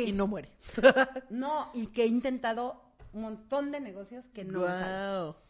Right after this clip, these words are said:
Speaker 2: Y que, que yo así juro que me van a salir y que, y le meto todo así de, así de, "Quiero poner una tienda de herrería".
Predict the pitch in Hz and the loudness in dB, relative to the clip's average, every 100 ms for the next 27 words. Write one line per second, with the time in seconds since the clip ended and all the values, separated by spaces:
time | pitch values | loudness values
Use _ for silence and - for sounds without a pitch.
0 | - - 214 233 254 - 208 254 240 262 | -20 -8 -4 6 6 4 0 0 6 10
1 | 311 294 302 294 - 311 330 359 427 - | 10 10 6 -2 -4 -4 -2 -2 -4 -8
2 | 220 214 214 226 254 196 208 254 262 - | -8 -6 -6 -6 -6 -6 -4 -6 -6 -8
3 | 208 - - - - 233 233 240 262 285 | -8 -8 -16 -20 -8 -2 -2 -2 -2 -2
4 | 285 285 262 269 269 277 254 240 208 220 | 2 4 6 4 2 -4 -2 -2 0 0
5 | 226 254 - - 359 403 403 381 392 370 | 0 -2 -4 0 2 6 8 6 6 4
6 | 403 339 302 285 262 262 262 | 4 8 8 8 6 6 4